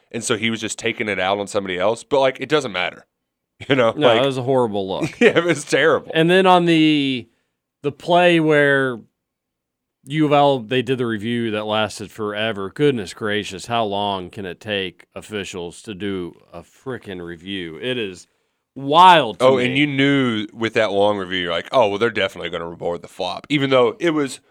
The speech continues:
Speaker 1: the more you watched it, the more clear it was an obvious flop.
Speaker 2: In
Speaker 1: Yeah.
Speaker 2: real time, I was like, "How are they not gonna call that a technical?" He just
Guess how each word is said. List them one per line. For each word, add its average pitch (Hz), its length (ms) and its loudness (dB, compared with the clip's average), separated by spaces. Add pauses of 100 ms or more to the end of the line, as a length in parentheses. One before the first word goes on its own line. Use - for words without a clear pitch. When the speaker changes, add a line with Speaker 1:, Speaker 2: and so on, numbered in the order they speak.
(140)
Speaker 1:
the 147 100 2
more 180 220 4
you 190 140 0
watched 139 340 2
it, 156 140 -2
the 143 80 -2
more 127 200 2
clear 123 400 0
it 107 160 -2
was 101 140 -4
an 95 100 -4
obvious 85 360 -4
flop. - 320 -12
Speaker 2:
In 190 120 4
Speaker 1:
Yeah. 185 80 0
Speaker 2:
real 285 220 4
time, 214 400 4
I 160 120 8
was 151 140 2
like, 147 140 0
"How 165 160 4
are 254 140 6
they 196 100 2
not 180 140 0
gonna 165 140 -2
call 160 220 2
that 151 120 6
a 120 40 -6
technical?" 175 460 0
He 147 80 2
just 185 120 2